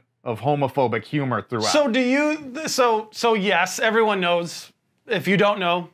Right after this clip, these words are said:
Speaker 2: go watch the movie. You'll know immediately. But, uh, <laughs> I would never disagree with someone who may take offense to this movie. Uh, I, totally,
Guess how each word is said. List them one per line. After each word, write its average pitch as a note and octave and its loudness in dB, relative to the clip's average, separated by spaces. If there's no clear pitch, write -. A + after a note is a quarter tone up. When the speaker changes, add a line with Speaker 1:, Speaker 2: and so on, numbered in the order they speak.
Speaker 2:
go G3 2
watch F#3+ 2
the F3+ -4
movie. E3 -2
You'll E3+ 0
know D3+ -2
immediately. E3 -2
But, G#3+ 6
uh, G#3 0
<laughs> G3 -10
I F3+ 4
would F3+ 2
never A#3 2
disagree F3 -2
with E3+ -2
someone F#3+ 0
who F3+ 0
may F3+ 2
take F3 -2
offense F3 -2
to E3 -4
this D3 -4
movie. F3 0
Uh, E3 0
I, - -2
totally, A3+ 0